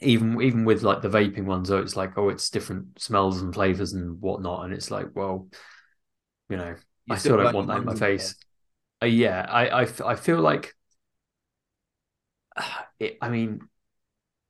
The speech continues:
Speaker 1: I don't know the science behind it, but you f-, you kind of feel like, is it just gonna be the same thing in, in another ten, fifteen, twenty, thirty years
Speaker 2: Yeah.
Speaker 1: where they'll find out that, "Ah, oh, actually, it's not good for you."
Speaker 2: Well,
Speaker 1: Um,
Speaker 2: I, I,
Speaker 1: surprisingly.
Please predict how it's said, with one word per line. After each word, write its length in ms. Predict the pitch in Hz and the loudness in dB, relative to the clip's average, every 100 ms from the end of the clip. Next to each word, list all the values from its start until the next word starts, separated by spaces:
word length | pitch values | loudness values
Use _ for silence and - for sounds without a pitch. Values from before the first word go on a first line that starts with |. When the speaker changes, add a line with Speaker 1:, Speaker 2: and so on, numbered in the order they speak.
| _ _ _ _ _ _ | _ _ _ _ _ _
Speaker 1:
I 140 | 110 101 | -2 0
don't 180 | 95 92 | -4 -6
know 120 | 95 | -4
the 80 | 95 | 0
science 380 | 120 107 104 | 2 2 0
behind 340 | 117 104 113 110 | -2 0 0 2
it, 240 | 110 - | 2 2
but 220 | 110 - - | 0 0 -2
you 140 | 110 | -2
f-, 180 | 113 131 | 0 -2
you 100 | 131 | -2
kind 240 | - 120 | 0 0
of 100 | 113 | 2
feel 140 | 120 107 | 4 4
like, 220 | 107 - | 4 0
is 140 | 107 98 | -6 -6
it 100 | 117 | -4
just 160 | 113 | -4
gonna 160 | 131 117 | 0 2
be 100 | 120 | 2
the 100 | 120 | 0
same 300 | - 117 120 | 0 0 0
thing 300 | - 117 120 | 4 4 4
in, 120 | 110 | 2
in 360 | 101 104 - 101 | 0 -2 -2 -2
another 460 | 104 107 110 101 - - - _ _ - | 0 4 4 4 0 -18 -20 _ _ -2
ten, 420 | 113 107 107 101 | 0 0 -2 0
fifteen, 600 | 120 110 123 113 107 101 | 0 0 2 2 2 -2
twenty, 340 | 113 104 104 | 0 0 0
thirty 360 | 101 107 107 104 | 4 4 4 2
years 580 | 104 107 104 104 104 - - - | 4 4 4 2 -2 -8 -8 2
Speaker 2:
Yeah. 240 | 131 117 | 4 6
Speaker 1:
where 120 | 104 | 4
they'll 160 | 107 104 | 6 6
find 300 | 117 107 107 | 6 4 4
out 200 | 98 98 | 2 2
that, 160 | 107 117 | 2 4
"Ah, 200 | 147 - | 2 2
oh, 200 | 185 147 | 2 2
actually, 320 | 110 - 117 | 2 0 0
it's 100 | 135 | 0
not 180 | 165 147 | -2 0
good 180 | 113 98 | 2 2
for 100 | 104 | 0
you." 260 | 92 87 - _ _ _ _ | 0 -2 -10 _ _ _ _
Speaker 2:
Well, 400 | 170 180 165 95 | 6 8 6 4
Speaker 1:
Um, 100 | 95 147 | -2 0
Speaker 2:
I, 40 | |
I, 220 | 160 175 110 | 2 6 6
Speaker 1:
surprisingly. 420 | 101 98 92 | 4 2 -4